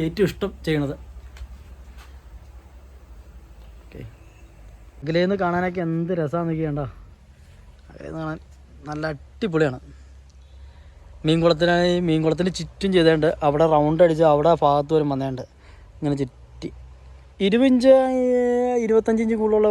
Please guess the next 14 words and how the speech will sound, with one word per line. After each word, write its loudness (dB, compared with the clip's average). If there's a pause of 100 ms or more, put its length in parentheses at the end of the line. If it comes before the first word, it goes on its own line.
ഒരു 0
കഷ്ണം -2
പോലും 0
ഇതിനകത്തില്ല. -4 (500)
ഏറ്റവും -2
പത്ത് -2
ഇഞ്ച്, 2
ഏറ്റവും -2
കുറഞ്ഞ് 0
പത്ത് -2
ഇഞ്ച് -2
വരെ -12 (280)
ഉള്ള -14
കഷ്ണം. -20